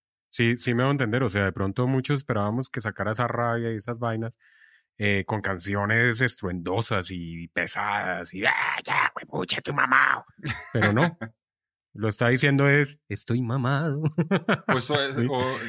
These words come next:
Speaker 2: sí, sabe, supo madurar y con él la, la, la música también ha madurado.
Speaker 1: Qué
Speaker 2: Hay
Speaker 1: bueno.
Speaker 2: gente, hay artistas así, hermano, que sí saben
Speaker 1: Sí.
Speaker 2: acoplarse a lo, a los tiempos y, y, y entre más íntimos se pongan, mejor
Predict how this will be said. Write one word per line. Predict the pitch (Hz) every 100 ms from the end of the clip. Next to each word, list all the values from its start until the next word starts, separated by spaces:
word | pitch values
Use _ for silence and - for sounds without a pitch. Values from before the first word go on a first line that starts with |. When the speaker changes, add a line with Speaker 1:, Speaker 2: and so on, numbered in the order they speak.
| -
Speaker 2:
sí, | - 240
sabe, | - 185 180 120
supo | - 196 208
madurar | 202 175 139 156 165
y |
con | 156 135
él | 139
la, | 147 147 135
la, | 127 110
la | 117
música | 117 131 135 139
también | 120 117 123
ha |
madurado. | 139 123 117 117 - _ -
Speaker 1:
Qué | 151
Speaker 2:
Hay |
Speaker 1:
bueno. | 165 185
Speaker 2:
gente, | 196 147
hay | 151 175 180 -
artistas | 156 - 190 - 175
así, | 147 175
hermano, | 170 165 165
que | 151 120
sí | 151
saben | - 160 160 160 _ _ _ _ _ _ -
Speaker 1:
Sí. |
Speaker 2:
acoplarse | 147 127 - 123 139 135 160
a | 143
lo, | 139 117
a | 117
los | 107
tiempos | - 135 127 127 120
y, | 127 110 98 90
y, | 113 101
y | 120
entre | 120 113 120
más | 135 156 -
íntimos | 180 175 185 180 160
se | 127
pongan, | 139 147 156
mejor | 143 110 131 135